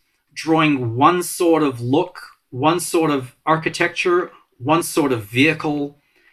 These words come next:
That can be hard to do day in, day out. You have to be quite disciplined to do that.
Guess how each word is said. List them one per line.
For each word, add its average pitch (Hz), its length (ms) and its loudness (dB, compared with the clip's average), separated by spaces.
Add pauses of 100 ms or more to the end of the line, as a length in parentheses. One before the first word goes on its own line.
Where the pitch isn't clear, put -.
(380)
That 196 420 2
can 202 120 -6
be 190 100 -2
hard 160 300 2
to 151 60 -12
do 147 240 4
day 135 300 4
in, 127 140 -2
day 120 240 0
out. 117 380 -2
You 156 140 -8
have 190 200 0
to - 60 -18
be 185 80 -10
quite 165 340 -2
disciplined 143 500 -8
to 120 60 -12
do 139 200 -4
that. 165 340 -4